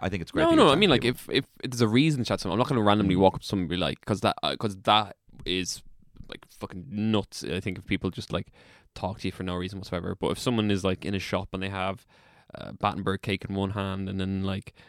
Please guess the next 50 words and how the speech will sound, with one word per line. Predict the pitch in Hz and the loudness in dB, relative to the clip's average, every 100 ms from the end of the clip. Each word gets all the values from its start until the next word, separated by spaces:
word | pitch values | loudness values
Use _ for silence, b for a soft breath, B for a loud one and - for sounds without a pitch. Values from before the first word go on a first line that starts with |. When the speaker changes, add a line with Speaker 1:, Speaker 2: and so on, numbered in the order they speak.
| b | b
Speaker 2:
a | - | -10
Swiss | 101 104 - | -4 -4 2
roll | 104 | 2
in | 101 | 4
the | 101 | 4
other, | 101 | 4
I'd | 98 | 4
be | 95 | 2
like, | 101 113 | 0 0
"Yeah, | 139 - _ _ _ _ _ - - | 0 -4 _ _ _ _ _ -20 0
Battenberg, | 110 113 101 110 113 107 - | 0 2 4 6 6 4 -2
that | 107 120 - - | 0 0 -4 -16
me | - 104 110 | -8 -2 4
up, | 123 - | 4 6
baby." | 117 123 131 - | 8 8 8 6
<laughs> | B B B B B - 85 | B B B B B -10 -6
Speaker 1:
w-, | 98 107 117 | -4 -2 -4
okay, | 107 98 | 2 2
well, | 95 | 6
Speaker 2:
I | |
Speaker 1:
don't | 117 | 8
Speaker 2:
w-, | 127 | 8
Speaker 1:
do | 104 | 8
Speaker 2:
I, | |
Speaker 1:
that | 113 113 | 8 8
Speaker 2:
I | |
wouldn't | 113 | 8
Speaker 1:
either. | 139 | 10
Speaker 2:
do | 117 | 8
that | 123 139 127 | 8 8 6
either. | 135 117 | 4 6
Yeah, | 113 | 6
I'd | 110 | 8
be | |
Speaker 1:
Yeah, | 127 | 6
Speaker 2:
like, | 123 | 6
Speaker 1:
don't | 107 | 6
do | 143 | 6
Speaker 2:
"Swi-, | |
Speaker 1:
that. | 78 | 4
Speaker 2:
Swiss | 71 - 135 - | -6 0 0 2
roll." | 98 98 | 2 0
Speaker 1:
Say, | - 101 | -2 -2
"Get | 101 80 | -2 -6
the | |
Swiss | - 80 - | -4 -6 -4
roll, | 69 64 | -4 -2
you | 80 | 0
Speaker 2:
Yeah. | 98 | 0
Speaker 1:
clim." | 95 76 67 | 0 -6 -8